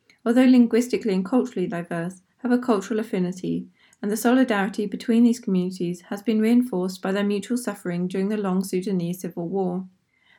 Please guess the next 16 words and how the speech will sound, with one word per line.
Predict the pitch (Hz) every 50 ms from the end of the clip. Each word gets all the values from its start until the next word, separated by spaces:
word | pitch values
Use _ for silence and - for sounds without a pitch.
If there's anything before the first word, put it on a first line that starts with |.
| _ -
The | 247
general | - 247 240 247 254 254
attitude | - - 233 - 214 202 - - 214 214 202 208
of | 208 190 -
the | -
Maban | 180 185 180 180 185 190 185 180 190
people | 185 240 220 - - 202 196
towards | 190 - - 190 185 185 185
the | - 190 -
Mbororo | - - - 196 196 190 190 185 190 185 185 185 180 180 185 196 208 208 208 196 185 180 175 175 -
nomads | - 180 180 180 180 175 175 175 180 - - - _ _ _ _ _ _ _ _ -
is | 254 247
best | 247 - 240 247 247 -
described | 254 247 - - 190 185 185 185 185
as | 185 185 185 - - -
cautious. | - - 196 185 185 - 175 170 180 185 185 -